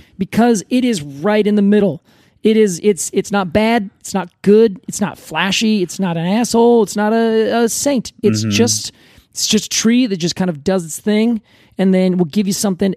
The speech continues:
Speaker 1: every single, every single time you want it.
Speaker 2: Yeah.
Speaker 1: But also will never take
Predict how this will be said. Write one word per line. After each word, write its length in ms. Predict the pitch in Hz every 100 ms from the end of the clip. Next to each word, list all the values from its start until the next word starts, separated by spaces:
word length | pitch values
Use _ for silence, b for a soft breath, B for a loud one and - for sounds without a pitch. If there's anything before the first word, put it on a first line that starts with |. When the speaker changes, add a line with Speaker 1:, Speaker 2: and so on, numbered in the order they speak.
| -
Speaker 1:
every 240 | 214 202 220
single, 560 | 226 196 190 190 185 -
every 180 | 196 196
single 220 | 208 196
time 260 | - 190 180
you 120 | 165
want 500 | 147 185 240 247 -
it. 120 | 139
Speaker 2:
Yeah. 340 | 92 92 92 87 -
Speaker 1:
But 460 | 156 139 247 226 - b b b _ 220
also 460 | 233 202 233 220 185
will 160 | 185
never 720 | 180 185 202 214 214 214 202 - _ - -
take 460 | - 180 196 -